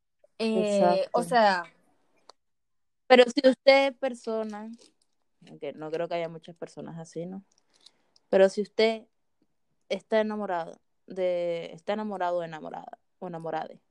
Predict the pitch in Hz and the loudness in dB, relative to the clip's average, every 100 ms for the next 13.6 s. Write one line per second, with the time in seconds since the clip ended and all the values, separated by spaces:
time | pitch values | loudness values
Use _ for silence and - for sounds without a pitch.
0 | - 175 - - 175 180 175 165 165 156 | -18 -14 -8 -8 -8 -8 -6 -6 -6 -8
1 | - 165 165 165 170 165 165 - - 156 | -6 -6 -6 -10 -10 -10 -12 -12 -10 -10
2 | 151 156 - 233 _ - - - - _ | -10 -10 -8 -8 _ -20 -20 -20 -20 _
3 | - 202 202 202 190 208 214 226 214 226 | 2 2 2 -2 -2 0 4 6 4 2
4 | - 226 233 220 208 185 170 156 151 170 | 0 0 0 -4 -4 -2 0 -2 -6 -14
5 | _ _ _ _ _ _ _ - 196 196 | _ _ _ _ _ _ _ -4 -4 -4
6 | 196 - 180 190 233 247 180 165 _ _ | -8 -4 -4 -2 -4 -2 -6 -6 _ _
7 | _ _ _ _ _ _ _ _ _ _ | _ _ _ _ _ _ _ _ _ _
8 | _ _ _ _ _ _ _ _ _ _ | _ _ _ _ _ _ _ _ _ _
9 | _ _ _ _ _ _ _ 233 226 226 | _ _ _ _ _ _ _ -4 -2 -2
10 | 214 208 208 202 - 185 202 202 208 208 | -2 -4 -4 -6 -8 -4 0 2 2 -2
11 | 214 214 220 - 220 214 220 208 _ _ | -4 -4 -6 -4 -2 -2 -4 -8 _ _
12 | - 208 202 202 208 208 214 214 208 196 | -6 -2 0 0 -4 -4 -2 -2 -2 -6
13 | - 190 180 165 160 | -6 -4 -2 -4 -6